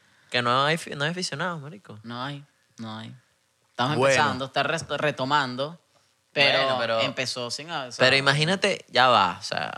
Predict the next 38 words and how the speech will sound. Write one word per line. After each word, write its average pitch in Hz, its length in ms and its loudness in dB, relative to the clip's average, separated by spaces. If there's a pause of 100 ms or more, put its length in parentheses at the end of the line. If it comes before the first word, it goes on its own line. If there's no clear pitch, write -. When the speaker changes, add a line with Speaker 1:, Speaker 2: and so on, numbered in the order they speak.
Speaker 1:
vamos 139 160 -14
a 107 120 -8
hablar 101 160 -14
aquí - 220 -20
claro. - 500 -10 (340)
Imagínate 175 500 0
un, 170 520 0 (1160)
unas 151 220 0
eliminatorias 180 680 4
sin... 139 300 -6 (720)
Unas 151 120 -18
eliminatorias 135 400 -6
de 123 40 -14
fútbol 156 480 -8
suramericano, 110 760 -8
conmebol, 110 680 -4 (220)
Speaker 3:
Un 139 80 -18
mundial. 131 600 -6 (540)
Speaker 1:
sin 123 200 -10
aficionado. 110 540 -6 (520)
Speaker 3:
¿Sabes? 107 220 -20 (240)
Bueno, 139 160 -6
Speaker 1:
Mundial. 117 180 2
Speaker 3:
ya, 139 60 2
un 110 140 -4
mismo 165 220 -6
partido 151 480 -2
de 123 240 -2
la 104 140 0
Champions, 139 400 -2
Speaker 1:
Una 165 100 0
Speaker 3:
final 196 220 4
de 196 80 4
la - 0 -
Speaker 1:
Champions 185 100 4 (100)
League. 113 200 0
Speaker 3:
Champions. - 220 -20 (160)
Speaker 2:
Chimbo. 80 500 -16